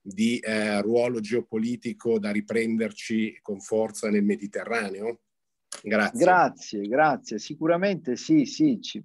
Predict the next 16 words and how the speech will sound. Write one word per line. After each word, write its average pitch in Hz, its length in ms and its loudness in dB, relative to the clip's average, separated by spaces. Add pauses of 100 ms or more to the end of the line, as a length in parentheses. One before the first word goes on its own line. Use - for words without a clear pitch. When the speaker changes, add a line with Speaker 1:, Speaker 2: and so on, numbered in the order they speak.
Speaker 2:
ci 123 200 -6
vorrebbe, 120 500 2
però 165 240 4
aiutiamoci 160 760 -2
con 135 140 -4
gli 131 100 -4
esempi 131 600 -2
de-, 117 200 -8
non 139 260 2
del 107 200 2
passato 110 960 2
remoto, 110 500 0
ma 95 120 -8
del 107 140 -8
recente 110 500 -2
passato. - 600 -8